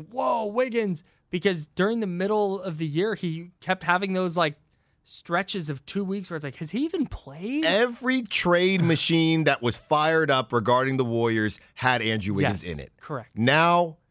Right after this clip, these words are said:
Speaker 2: he is pretty close to an untouchable.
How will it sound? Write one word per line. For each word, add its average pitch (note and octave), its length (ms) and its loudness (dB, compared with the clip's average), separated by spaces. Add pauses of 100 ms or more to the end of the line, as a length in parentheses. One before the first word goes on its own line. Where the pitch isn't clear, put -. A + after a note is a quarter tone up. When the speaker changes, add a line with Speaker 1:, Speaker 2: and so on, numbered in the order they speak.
(300)
Speaker 2:
he D#3+ 360 2
is C#3 240 0 (920)
pretty G3+ 200 0
close F#3+ 340 2
to D#3 280 2 (100)
an C3 120 4
untouchable. A2 560 -2